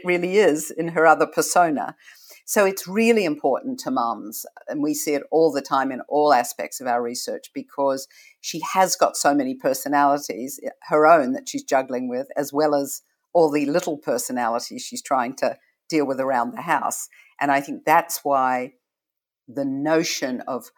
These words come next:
an experience that isn't just functional is so important, but also just helping her get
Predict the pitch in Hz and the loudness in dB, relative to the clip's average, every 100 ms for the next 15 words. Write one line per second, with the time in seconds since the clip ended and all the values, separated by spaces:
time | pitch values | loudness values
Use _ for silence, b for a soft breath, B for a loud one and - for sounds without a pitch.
0 | _ _ _ - 143 - - - - 185 | _ _ _ -6 -4 -4 -6 -6 -2 0
1 | 165 131 107 82 - 135 147 143 - - | 2 0 -4 -6 -6 -4 -4 -6 -8 -2
2 | 131 - - 190 196 - 151 120 120 117 | -2 -4 0 2 2 0 -6 -4 -4 -4
3 | - 120 120 123 117 - 143 B B - | -2 0 -2 -4 -4 -4 -8 B B 0
4 | 175 254 349 - 185 147 151 - b - | 2 2 0 0 4 6 4 -2 b -12
5 | 262 - - 254 277 277 202 190 156 170 | -10 -10 -2 0 0 0 -6 -4 -4 -2
6 | 165 | -4